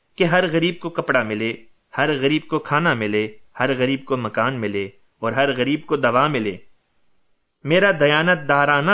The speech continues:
جواب یہ ہے کہ نہیں۔ یعنی میرا دیانت دارانہ جواب یہ ہے کہ اس زمانے کے لحاظ سے یقیناً حکومت کے ہاتھ میں اس سے زیادہ روپیہ ہونا چاہیے،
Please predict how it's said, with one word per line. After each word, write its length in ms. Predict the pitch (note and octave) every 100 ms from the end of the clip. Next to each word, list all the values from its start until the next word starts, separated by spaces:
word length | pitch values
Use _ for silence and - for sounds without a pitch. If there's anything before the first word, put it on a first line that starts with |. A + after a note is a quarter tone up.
| F#3+
جواب 420 | C3 A#2+ A#2+ B2
یہ 120 | C#3
ہے 100 | D3 D3+
کہ 120 | A#2
نہیں۔ 300 | G#2 G#2 F2+ _ _ _ _ _ _ _ _ -
یعنی 300 | C3 D#3 B2 - - _ _ _ _ -
میرا 300 | B2+ E3 E3+ C#3
دیانت 360 | C3+ C#3+ D#3+ C3+
دارانہ 380 | B2+ A#2+ C3 D#3+ C#3
جواب 380 | B2 B2 C#3+ B2+
یہ 200 | D3 D#3+
ہے 240 | C#3 D#3
کہ 160 | E3 -
اس 120 | D#3
زمانے 440 | C3 B2 A#2+ C#3+ G3+
کے 120 | G3+
لحاظ 320 | F#3+ E3+ D3+
سے 100 | D#3
یقیناً 520 | C3 B2 D#3+ F3 C3+ A#2 - _ _ _
حکومت 420 | C3 - F3+ F#3+ F#3
کے 60 |
ہاتھ 320 | D#3+ C#3 C#3 D#3+
میں 80 | D#3+
اس 200 | D3 -
سے 120 | D#3
زیادہ 280 | C3 B2 D3+
روپیہ 320 | D3 C#3 C3 C3+
ہونا 280 | B2 G#2+ G#2+
چاہیے، 360 | C#3+ A#2+ F2+